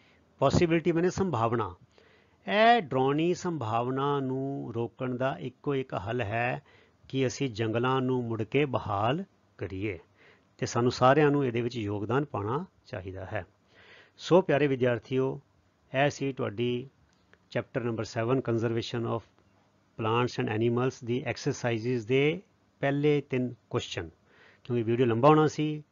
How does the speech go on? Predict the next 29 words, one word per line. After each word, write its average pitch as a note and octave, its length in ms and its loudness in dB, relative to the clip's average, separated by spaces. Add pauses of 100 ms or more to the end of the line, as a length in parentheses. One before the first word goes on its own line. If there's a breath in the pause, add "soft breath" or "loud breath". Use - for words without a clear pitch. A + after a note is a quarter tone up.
(140)
ਇਹਦੇ A#2 180 -6
ਜਵਾਬ A2 260 -4
ਲੰਬੇ A2+ 260 -2
ਲੰਬੇ C#3 220 0
ਸੀ, C3+ 280 -4 (440 soft breath)
ਇਸ - 140 -4
ਕਰਕੇ B2+ 340 0
ਇਹ B2+ 160 4
ਦੋ A#2 200 2
ਵੀਡੀਓ B2 220 4
ਵਿੱਚ B2+ 120 2
ਕਰਾਂਗੇ। A#2 420 -2 (300 soft breath)
ਸੋ - 200 0
ਇਹਦੇ C3+ 140 6
ਵਿੱਚ C3 140 0
ਤਿੰਨ D#3 200 4
ਕੁਐਸਚਨ D#3+ 300 2
ਕੀਤੇ D3+ 280 0
ਨੇ, E3 140 0 (520 soft breath)
ਬਾਕੀ C3+ 400 2
ਜਿਹੜੇ F#3 180 2
ਕੁਐਸਚਨ A#2+ 380 -4
ਨੇ A#2 340 -4
ਉਹ B2+ 320 -2
ਅਸੀਂ D3+ 400 -4 (540)
ਅਗਲੇ A#2+ 240 4
ਵੀਡੀਓ G#2 280 -2
ਵਿੱਚ C#3 260 -4 (100)
ਕਰਾਂਗੇ। C3+ 420 4